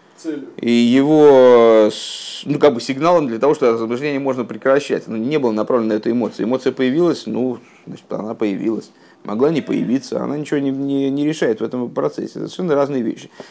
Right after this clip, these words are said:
Speaker 2: По-, по-моему, очень хорошо сформулировалось. Размышление, э, о чём-то или размышление для чего-то.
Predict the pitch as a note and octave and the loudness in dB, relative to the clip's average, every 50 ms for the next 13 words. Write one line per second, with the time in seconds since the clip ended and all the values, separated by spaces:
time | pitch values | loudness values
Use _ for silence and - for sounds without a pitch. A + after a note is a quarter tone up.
0 | _ _ _ - A#2 A#2+ A#2 A#2 C3 C3 C3+ B2+ A#2+ A2+ A#2+ A2 A#2 B2+ B2+ B2+ | _ _ _ 0 0 0 2 2 0 0 2 0 0 -2 -2 -2 -2 -2 -2 -2
1 | G#2+ G#2 A#2+ A2+ A#2 A#2+ A#2 G#2+ G#2 G#2+ G#2 - A2 A2 B2 B2 A#2+ A#2+ - C#3+ | -4 -2 0 0 2 2 2 2 2 0 -2 -2 -2 -2 -2 -2 -4 -2 -2 -2
2 | C3+ A#2 G#2+ G2+ G2 G2+ G2 - _ _ _ _ _ _ _ _ _ _ - - | 0 0 0 -2 -2 -4 -6 -10 _ _ _ _ _ _ _ _ _ _ -2 2
3 | A2 A2 G#2+ - - _ _ C#3 C3+ C3 - - - G3+ A3+ B3 B3 - - - | 2 2 0 -2 -10 _ _ 0 0 0 0 0 2 4 4 4 2 2 0 0
4 | - - - - - A#2+ C#3 D#3+ D#3 C#3 A#2+ A#2 A2 - - C#3 D3+ D#3+ D3+ C3+ | 0 -4 -12 -6 -2 0 2 4 2 2 2 0 -4 -2 -2 -4 -2 -2 0 -2
5 | A#2+ A2+ A2 G#2+ A#2 A#2+ B2+ C3 B2+ - - C3+ B2+ A#2+ A2 F#2+ - - - | -2 -2 -4 -2 2 4 4 4 4 2 0 0 2 4 2 2 0 -4 -12